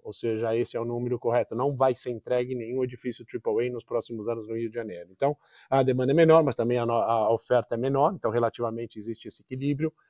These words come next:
mas a gente não espera ver essa melhoria, é, nesse ano, talvez nem no começo do ano que vem, mas sim mais pro segundo semestre de dois mil e vinte e três. Isso é como a gente vê toda a parte de escritórios, tá?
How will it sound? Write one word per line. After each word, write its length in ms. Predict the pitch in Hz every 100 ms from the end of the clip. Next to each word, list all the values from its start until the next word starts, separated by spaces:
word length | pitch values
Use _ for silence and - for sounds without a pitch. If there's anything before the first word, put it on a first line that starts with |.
| _ _
mas 200 | 147 151
a 20 | 160
gente 160 | 151
não 100 | 160
espera 380 | 151 - 147 135
ver 160 | 127 131
essa 180 | -
melhoria, 600 | 123 120 117 123 127 117 - _ _
é, 240 | 120 117
nesse 460 | 127 135 123 - 127
ano, 320 | 143 151 143
talvez 360 | - 127 135 123
nem 120 | 127
no 100 | 123
começo 340 | 127 120 -
do 60 | 135
ano 140 | 131
que 100 | 123
vem, 160 | 139 156
mas 180 | 143 120
sim 140 | 139
mais 160 | 135 117
pro 140 | 131
segundo 440 | - 127 135 139 131
semestre 480 | 123 110 120 123
de 60 | 110
dois 180 | 113 110
mil 160 | 117
e 40 | 107
vinte 180 | 98 -
e 60 |
três. 320 | - 87 85
Isso 180 | 104 -
é 20 |
como 220 | 113 120 113
a 60 |
gente 260 | 113 113 110
vê 240 | 117 117 - _ _ _
toda 220 | - 135 127
a 60 |
parte 320 | 131 123 -
de 100 | 117
escritórios, 640 | 113 - 117 - 85 82 -
tá? 260 | 117 120